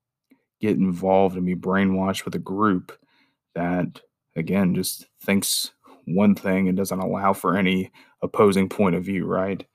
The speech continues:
Um, again, whether that be political, social, religious, whatever the case may be. So I'll dive into that in a little bit more detail. But I've kinda talked about that a little bit with the power of extremism. The, I've got four more here.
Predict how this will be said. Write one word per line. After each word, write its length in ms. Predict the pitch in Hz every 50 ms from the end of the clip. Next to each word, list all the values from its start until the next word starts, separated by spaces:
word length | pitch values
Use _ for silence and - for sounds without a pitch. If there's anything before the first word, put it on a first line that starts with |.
| _ _ _ _ _ _ _ _ -
Um, 480 | 90 87 85 82 85 90 87 87 - _ _ _ _ _ _ _ _ _ _ -
again, 320 | 92 82 92 92 87 87
whether 200 | 92 92 92 90
that 140 | 92 92 82
be 80 | 92
political, 540 | - - 92 92 95 95 95 - 98 95 95
social, 420 | - - 92 92 92 - 95 87 82
religious, 560 | 92 92 90 92 92 85 92 92 90 - -
whatever 220 | 92 92 98 98
the 80 | 90 90
case 280 | - - 90 92 -
may 120 | 95 92 92
be. 360 | 98 95 95 98 98 101 - _ _ _ _ _ _ _ _ _
So 300 | - - 82 78 - - _ _ _ _ _ - -
I'll 80 | 127
dive 220 | 123 123 120 120 117
into 200 | 107 98 107 98
that 140 | 98 95
in 60 | 95 90
a 40 |
little 140 | 87 92 90
bit 160 | 92 92 85
more 140 | 76 90 92
detail. 500 | - - 87 87 - - 92 92 - - - - _ _ _ _ _ _ _ _ _ _ _ _ _ _ _ _ _ _ _ _ _ _ _ _ _ _ -
But 120 | 101 98
I've 100 | 101 -
kinda 220 | - 117 110 101
talked 240 | - - 92 95 -
about 180 | - 92 90 87
that 140 | 90 90 90
a 40 |
little 160 | 90 90 87 85
bit 200 | 87 87 - 76
with 240 | 90 87 - - -
the 80 | 87
power 300 | - - - 92 95 95
of 80 | 90 90
extremism. 800 | - - - - - 98 90 85 90 - 87 90 95 - - _ _ _ _ _ _ _ _ _ _ _ _ _ _ _ _ _ _ _ _ _ _ _ _ _ _ _ _ _ _ _ -
The, 340 | 113 107 101 98 95 92 -
I've 100 | - 107
got 160 | - 104 - -
four 220 | - 143 156 151
more 220 | 147 127 87 -
here. 260 | - - - 71 -